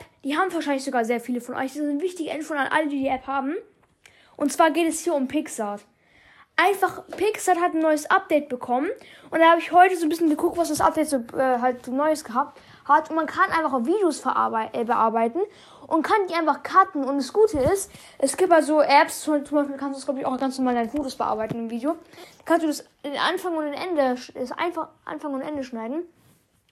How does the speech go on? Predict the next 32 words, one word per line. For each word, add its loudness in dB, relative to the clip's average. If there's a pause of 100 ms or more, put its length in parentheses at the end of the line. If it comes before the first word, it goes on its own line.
(460)
Und -4
bei 4
Pixar -4
jetzt 2 (260)
kann 0
man 4
nicht 0
nur 4
das, 6 (240)
sondern 4
kann 2
dazu 6
auch 4
noch, 4
äh, 4
Sachen 4
rausschneiden. 6
Zum -2
Beispiel, -2
du 0
hast -4
ein 2
Video 4 (400)
und 8
dann, 8
zum 2
Beispiel, 4
du 4
spielst 0
Brawl 8
Stars -2
Gameplay, -4